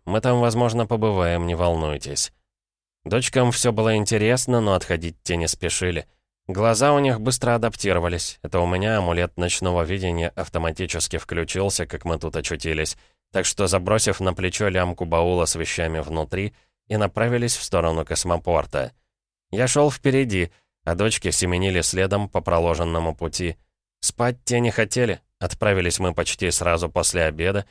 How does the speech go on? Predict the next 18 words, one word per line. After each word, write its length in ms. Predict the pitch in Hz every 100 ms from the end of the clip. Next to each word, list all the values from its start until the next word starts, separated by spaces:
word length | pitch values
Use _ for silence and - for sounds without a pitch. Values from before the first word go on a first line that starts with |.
| _ _ _
так 140 | - 104
что, 200 | - 107
похоже, 380 | 107 120 113 107
с 100 | -
наступлением 760 | 107 - 107 110 104 101 104
утра 280 | 101 82 76
их 120 | 76
придется 520 | - 78 78 76 - 76
укладывать. 800 | 76 78 78 76 76 - - _ _
Время 380 | - 101 120 123
у 40 | 120
нас 240 | 117 -
не 120 | 113
совпадало 680 | 101 101 - 98 95 113 101
со 140 | - 82
временем 420 | 82 82 82 80
этой 240 | 80 82
планеты. 560 | - 80 80 78 76